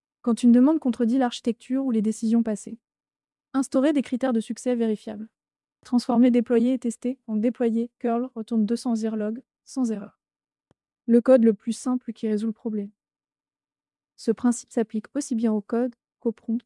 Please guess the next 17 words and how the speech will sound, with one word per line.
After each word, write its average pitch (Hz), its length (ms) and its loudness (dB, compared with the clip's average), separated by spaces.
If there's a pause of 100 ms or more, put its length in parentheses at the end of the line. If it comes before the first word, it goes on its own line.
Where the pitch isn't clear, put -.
(100)
qui 214 160 -8
génère 214 240 0
le 214 120 -4
code. 214 220 -16 (960)
Allez 285 160 2
plus 269 160 -4
loin, 262 180 2
le 240 100 2
fichier 233 440 -4
C - 220 -6
L 233 80 0
A 220 120 -2
U. 233 140 -8 (640)
A 254 40 2
M 247 260 8
D 220 120 2
deux. 240 180 -4